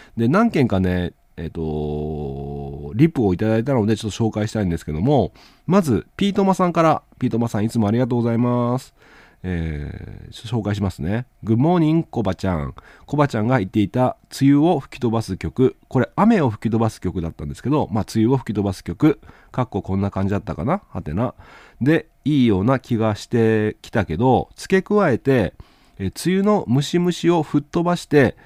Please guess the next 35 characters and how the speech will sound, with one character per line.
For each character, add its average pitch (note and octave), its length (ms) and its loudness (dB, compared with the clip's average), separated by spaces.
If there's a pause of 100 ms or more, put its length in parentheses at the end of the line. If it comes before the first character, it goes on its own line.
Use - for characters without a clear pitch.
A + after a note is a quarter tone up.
(160)
何 F#3 320 4
に F#3+ 340 2
チ - 100 -12
ャ D3 80 0
レ C3+ 140 2
ン G#2 100 2
ジ F2+ 140 -2
し - 80 -10
た C3+ 140 0
い A#2 80 0
時 G2+ 240 -2
に D#3 260 0
聴 - 140 -8
き G2+ 120 -10
た G#2 140 -4
い D#2+ 100 -4
曲。 D#3 380 2 (340)
か C#3 120 -2
っ C3+ 100 -4
こ G2 120 -2
チ - 120 -4
ャ C3+ 40 0
レ C3+ 120 2
ン G2+ 100 0
ジ F#2+ 120 0
を B2 120 0
か A#2 160 -6
け G2+ 100 -2
て E2+ 100 -4
み F2 80 -4
た E2+ 80 -4
だ D2+ 160 -8
け。 D3 240 0 (340)
と - 140 -8
か、 G#2+ 220 -2